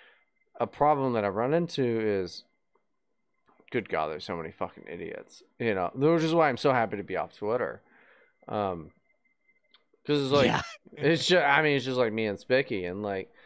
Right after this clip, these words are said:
Speaker 1: Spicky's an idiot, but, like, he's a genius on, like, so many things. He's the best guy, like, for, like, so much stuff, but s-, a lot,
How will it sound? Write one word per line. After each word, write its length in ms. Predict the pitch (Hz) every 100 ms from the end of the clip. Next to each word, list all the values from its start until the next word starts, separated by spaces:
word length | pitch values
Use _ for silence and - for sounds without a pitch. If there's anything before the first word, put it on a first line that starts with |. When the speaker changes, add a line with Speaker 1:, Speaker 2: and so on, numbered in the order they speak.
| _
Speaker 1:
Spicky's 420 | - 208 233 196 107
an 80 |
idiot, 420 | 117 151 101 82 - _ _ -
but, 200 | 147 147
like, 300 | 131 117 107 _ _ _ _ _ _ _ _
he's 320 | 170 175 196
a 100 | 165 117
genius 460 | 101 156 170 101
on, 180 | 110 101
like, 220 | 98 95 -
so 160 | 117
many 200 | 104 98
things. 480 | 98 143 131 92 - _ _ _ _ _ _ _ _ -
He's 180 | 120
the 80 | 110
best 260 | 104 120 -
guy, 340 | 110 127 101
like, 300 | 87 104 104 95 104 92
for, 80 |
like, 260 | 101 92 85 -
so 360 | - - 123
much 280 | 110 92 -
stuff, 320 | 131 120 - _ _ _ _ _ -
but 360 | 110 101 87 _ _ _ _ _
s-, 260 | - - - _ - - - - -
a 180 | 110 101
lot, 260 | 101 123